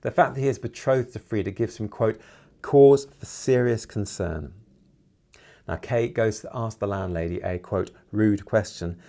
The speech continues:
and misinterprets her silence as a reason to be quiet. More on that later.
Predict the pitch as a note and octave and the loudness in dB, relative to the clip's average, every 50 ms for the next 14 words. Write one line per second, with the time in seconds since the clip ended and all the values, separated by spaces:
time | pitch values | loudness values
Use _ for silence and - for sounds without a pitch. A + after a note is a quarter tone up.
0 | - - - - - _ _ - - A2 G2+ G#2 G#2+ - - B2 A#2+ - - A2+ | -20 -20 -20 -20 -20 _ _ -12 -8 -8 -6 -6 -8 -6 -6 -6 -6 -6 -8 -10
1 | - - - C#3 C3 G2+ - A2+ - - - F#2+ - - - G2+ G2+ G2+ G2+ - | -8 -6 -4 -4 -4 -4 -6 -10 -12 -10 -12 -12 -12 -8 -6 -6 -6 -6 -8 -8
2 | - - F#2+ G2 F#2 G2 G#2+ A2 G#2+ G2 F#2+ F#2 F2 - - G2+ F2+ - - - | -10 -10 -10 -8 -6 -4 -4 -4 -4 -6 -8 -10 -12 -12 -16 -18 -18 -16 -12 -10
3 | G#2+ F#2 D#2 - - - - - - A2 A2 G#2 G2 F#2 F#2 F2+ F2+ F2+ F#2 F#2 | -10 -8 -8 -10 -12 -16 -18 -16 -10 -6 -6 -6 -6 -6 -8 -10 -10 -8 -8 -8
4 | F#2 F2+ - - - - | -8 -10 -10 -14 -16 -16